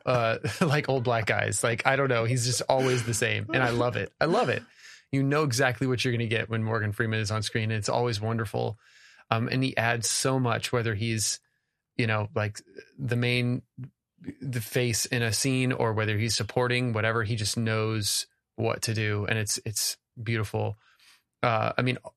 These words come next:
you know, everybody was really good. I mean, uh, so anyway, I thought, but that last scene, you know, he's around how many guys that all have guns and all of them miss him, but he never, doesn't miss any of them. It ju-, was just, like, really frustrating for me,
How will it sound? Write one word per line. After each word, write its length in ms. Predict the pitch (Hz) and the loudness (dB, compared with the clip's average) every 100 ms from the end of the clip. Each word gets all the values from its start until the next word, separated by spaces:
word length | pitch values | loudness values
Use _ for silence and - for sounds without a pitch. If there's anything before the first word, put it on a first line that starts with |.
| _ - | _ -4
you 140 | 143 | -2
know, 100 | - - _ | -2 -8 _
everybody 400 | - 185 185 143 | 2 4 4 4
was 180 | 131 110 | 2 2
really 240 | 117 123 120 | 2 2 2
good. 360 | 117 113 110 | 2 0 0
I 80 | 113 | 0
mean, 320 | 120 117 110 - _ _ _ _ | 0 0 -2 -6 _ _ _ _
uh, 220 | 110 117 | -2 -2
so 160 | - 180 | 0 0
anyway, 480 | 190 160 143 127 123 _ _ _ - | 2 2 2 2 -2 _ _ _ -2
I 80 | 131 | 0
thought, 380 | - 147 135 - _ _ _ _ _ | 2 2 0 -4 _ _ _ _ _
but 180 | 135 139 | -2 2
that 220 | 147 147 | 2 0
last 320 | 147 139 135 - | 2 2 2 0
scene, 440 | 135 127 127 127 - | 0 0 0 -2 -2
you 80 | |
know, 180 | 117 107 - _ _ _ _ | -4 -4 -8 _ _ _ _
he's 220 | - 214 170 | -2 0 2
around 500 | 151 170 165 160 - _ _ - | 2 4 4 2 -4 _ _ -2
how 180 | 170 | 0
many 220 | 175 180 175 | 2 2 2
guys 400 | 170 170 170 147 | 2 2 2 0
that 80 | |
all 140 | 156 156 | 0 0
have 180 | 156 139 | 0 0
guns 400 | 156 156 160 156 | 0 2 0 0
and 180 | 143 139 | -2 0
all 240 | 139 151 | 2 2
of 100 | 156 | 2
them 180 | 135 139 | 2 2
miss 180 | 139 139 | 0 0
him, 240 | 156 156 143 | 0 0 0
but 120 | 120 | 0
he 120 | 131 | 0
never, 220 | 135 135 | 0 0
doesn't 300 | 123 139 143 | 0 -2 0
miss 200 | 139 131 | -2 0
any 140 | 135 139 | 0 0
of 80 | 123 | -2
them. 80 | 135 | -2
It 100 | 135 | -2
ju-, 180 | 135 135 | -2 0
was 160 | 131 | 0
just, 220 | 107 120 | 0 0
like, 140 | 123 110 | 0 -2
really 600 | 110 127 139 135 120 110 | -2 0 2 2 2 0
frustrating 560 | 101 120 - 117 107 107 | 0 0 2 0 0 -2
for 120 | 127 | 0
me, 280 | 127 135 | 0 0